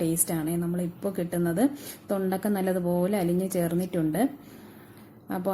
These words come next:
ആ ഒരു ഇതാണ് നമുക്ക് കിട്ടുന്നത്. അതാണ് ഒരു വർഷം പഴക്കമുള്ള നാരങ്ങ എങ്ങനെയാണോ നമുക്ക് ഇരിക്കുന്നത്, നല്ല ടേസ്റ്റ് ആയിരിക്കുമല്ലോ, അതുപോലെയാണ്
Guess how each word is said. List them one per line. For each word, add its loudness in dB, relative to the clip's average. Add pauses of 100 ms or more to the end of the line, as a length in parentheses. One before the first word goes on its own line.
ആ 2 (160)
ഒരു 2 (960)
ഇതാണ് 2 (100)
നമുക്ക് 4 (120)
കിട്ടുന്നത്. 2 (1120)
അതാണ് 0 (100)
ഒരു 4
വർഷം 0
പഴക്കമുള്ള 0 (160)
നാരങ്ങ 2 (100)
എങ്ങനെയാണോ 2
നമുക്ക് 0 (460)
ഇരിക്കുന്നത്, 0 (200)
നല്ല -2 (360)
ടേസ്റ്റ് -2
ആയിരിക്കുമല്ലോ, 0 (640)
അതുപോലെയാണ് 0